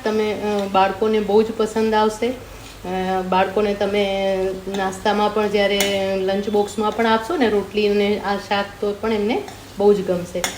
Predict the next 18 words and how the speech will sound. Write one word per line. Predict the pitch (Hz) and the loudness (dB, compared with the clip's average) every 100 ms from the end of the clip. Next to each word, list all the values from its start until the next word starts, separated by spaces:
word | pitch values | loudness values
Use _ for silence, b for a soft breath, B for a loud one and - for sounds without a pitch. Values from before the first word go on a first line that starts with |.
| - - | -12 2
જો, | 247 | 4
આ | 180 220 | 4 4
રીતે | 254 262 269 | 2 2 4
થોડું | 262 254 226 | 4 4 4
મેશ | 226 226 - | 4 4 2
કરી | 262 | 2
લેશો | 277 269 277 | 4 4 4
ને, | 254 | 2
એટલે | 220 208 | 2 0
શાકનું | - 196 - 247 233 | 0 -2 0 -2 0
ટેક્સચર | 208 - - 294 | -2 -2 2 2
છે | 339 | 2
ને, | 262 | 0
બહુ | 208 190 214 | 0 4 4
જ | 208 | 4
સરસ | 196 180 180 175 | -2 -2 -2 -4
આવી | 170 175 | -4 -4
જશે. | 175 180 | -6 -6